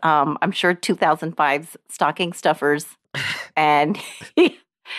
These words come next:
he sent them to, like, the entire extended family. And he, he did,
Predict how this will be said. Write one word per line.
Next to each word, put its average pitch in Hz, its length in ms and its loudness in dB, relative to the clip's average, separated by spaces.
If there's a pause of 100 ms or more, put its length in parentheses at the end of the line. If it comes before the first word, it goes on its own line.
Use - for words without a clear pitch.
(220)
he 349 440 6 (140)
sent 294 380 -2
them 370 220 4
to, 311 140 0
like, 254 260 0
the 269 120 4
entire 247 460 0
extended 202 600 2
family. 165 640 -2 (220)
And 233 320 2
he, 196 260 -8 (160)
he 240 240 -2
did, 262 460 4